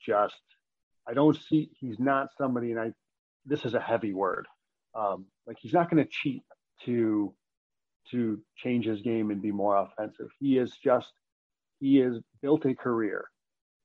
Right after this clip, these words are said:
on being a two hundred foot player, and that's just not gonna change. Now, maybe he doesn't have to play against the other team's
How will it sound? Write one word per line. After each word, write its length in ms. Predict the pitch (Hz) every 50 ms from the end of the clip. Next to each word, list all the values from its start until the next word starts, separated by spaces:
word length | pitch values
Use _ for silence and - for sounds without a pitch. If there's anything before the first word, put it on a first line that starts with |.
| _ _ _ _ _ -
on 420 | 120 110 104 104 101 101 95 95 98 _ _ _
being 240 | 127 123 113 113 110
a 40 |
two 240 | - - - 127 110
hundred 240 | 107 107 110 113 101
foot 160 | - - 104 - _ -
player, 380 | 107 101 98 95 95 92 - _ _ _ _ _ _
and 100 | 113 104 101
that's 220 | 110 117 123 -
just 240 | - - 127 120 - _
not 200 | 113 110 101 - _
gonna 140 | - 95 92
change. 340 | - - - 101 95 95 - _ - - _ _ _ _ _ -
Now, 300 | 131 135 139 131 135 160
maybe 640 | 156 151 180 269 277 143 110 110 107 117 127 143 - _ _ _ _ _
he 120 | _ 151 143
doesn't 280 | 131 135 120 113 120
have 220 | 107 117 120 117 -
to 60 | -
play 240 | - _ 117 117 113
against 280 | 113 107 113 110 - _
the 60 | 113
other 140 | 107 107 101 _
team's 180 | - 107 104 -